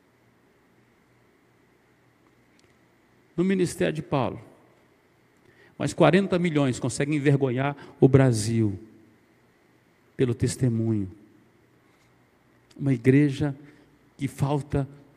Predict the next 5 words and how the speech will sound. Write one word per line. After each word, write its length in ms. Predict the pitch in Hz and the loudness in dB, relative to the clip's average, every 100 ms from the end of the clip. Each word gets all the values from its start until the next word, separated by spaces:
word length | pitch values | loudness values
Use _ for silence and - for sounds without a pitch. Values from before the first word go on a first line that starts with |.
| - | -4
tudo, 380 | 165 123 110 107 | -2 -2 -6 -8
falta 540 | - 139 131 - 131 120 - - - | -8 -4 -4 -2 -2 -4 -14 -20 -4
o 80 | 123 | -2
evangelho 560 | 117 110 107 120 107 | 0 0 2 2 2
transformador. 800 | - 113 107 - 110 107 101 98 | -2 -2 -2 -2 -2 -4 -4 -6